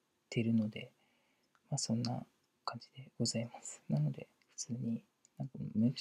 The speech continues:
むしゃくしゃして、誰かに話聞いてもらいたいっていうことでも大丈夫ですし、うん、何でもOKです。なので、連絡してみてください。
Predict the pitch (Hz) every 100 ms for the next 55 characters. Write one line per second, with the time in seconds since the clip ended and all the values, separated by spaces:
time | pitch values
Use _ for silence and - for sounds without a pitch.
0 | - 123 127 131 - - - - 107 -
1 | _ _ _ _ _ _ _ _ _ _
2 | _ _ _ _ _ 131 131 123 117 -
3 | 110 - - - - 120 117 117 - 120
4 | 151 _ - 101 - - _ _ _ _
5 | _ _ - - - 117 113 95 95 95
6 | 104 104 - - - - - _ _ _
7 | _ _ _ _ - - - _ _ _
8 | 113 107 107 110 110 - 104 110 - -
9 | - - _ - - 302 - _ _ _
10 | - 113 110 - - _ _ _ _ _
11 | _ _ _ 113 104 110 - - 110 117
12 | - 151 147 - -